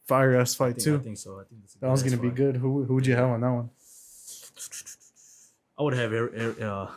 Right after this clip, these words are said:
Speaker 2: what's his name? Aaron?
Speaker 1: Errol
Speaker 2: Errol?
Speaker 1: Spence Junior?
Speaker 2: Errol Spence Junior.
Speaker 1: Really?
Speaker 2: I would ha-, yeah, I would have
Speaker 1: Yeah, I think I'm gonna go with Crawford on that one. I mean,
Speaker 2: Crawford?
Speaker 1: Crawford, I feel like he has better speed,
Speaker 2: Mm-hmm.
Speaker 1: but, um,
Speaker 2: He's younger too, no?
Speaker 1: Uh,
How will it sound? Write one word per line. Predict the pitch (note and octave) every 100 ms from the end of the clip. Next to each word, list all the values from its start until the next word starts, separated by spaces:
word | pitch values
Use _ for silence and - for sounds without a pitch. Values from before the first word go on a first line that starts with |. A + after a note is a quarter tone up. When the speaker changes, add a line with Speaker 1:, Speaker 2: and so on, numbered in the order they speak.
| -
Speaker 2:
what's | A#2+ -
his | C#3+
name? | D3 B2
Aaron? | A2 A#2 A#2+ G#2+ _ _
Speaker 1:
Errol | A2 A2
Speaker 2:
Errol? | C#3
Speaker 1:
Spence | - A#2+ A2+
Junior? | B2 C3+
Speaker 2:
Errol | A2+
Spence | - A2 -
Junior. | G#2+
Speaker 1:
Really? | B2
Speaker 2:
I | E3
would | B2
ha-, |
yeah, | A#2+ G#2
I | G2+
would | G#2+
have | G#2+
Speaker 1:
Yeah, | G2+ A2+ A2 -
I | A#2
think | A2 A#2+
I'm |
gonna | A2+
go | A2 A2
with |
Crawford | G2+ A2+ G#2+ A2
on | G2+
that | G2+ G2+
one. | G2+ G2+
I |
mean, | G2+ G2+
Speaker 2:
Crawford? | B2+ A#2 _ _ _ _ _ _ _ _
Speaker 1:
Crawford, | - C3 F3 E3+
I | D#3
feel | C#3 D3+
like | C#3+
he | C3
has | C3 C3 A#2+ - - _ _
better | A2+ A2 A2
speed, | - - A#2 B2 - _ -
Speaker 2:
Mm-hmm. | G#2+ G#2+ F#2 A2+
Speaker 1:
but, | G#2+
um, | G2+ G2
Speaker 2:
He's | D3+
younger | C3+ F#3 C#3+
too, | - F3+
no? | C3+ D3+ - _
Speaker 1:
Uh, | G#2